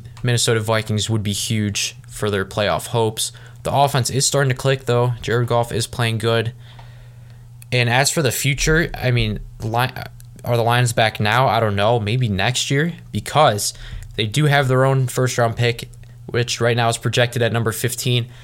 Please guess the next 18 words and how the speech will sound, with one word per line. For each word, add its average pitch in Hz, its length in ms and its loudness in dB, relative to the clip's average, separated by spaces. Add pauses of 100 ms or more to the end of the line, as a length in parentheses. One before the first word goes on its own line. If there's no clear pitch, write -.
(240)
and 123 200 2
they 127 60 4
have 123 200 4
the 123 80 2
Rams' 120 320 2
first-round 113 480 0
pick 113 260 -2
from 113 180 -2
the 110 80 0
Matt 107 180 0
Stafford 110 360 -2
trade, 107 300 -2
which 107 220 -4
right 113 160 2
now 110 160 2
is 110 80 -2
sitting 110 360 -2
beautifully 110 680 0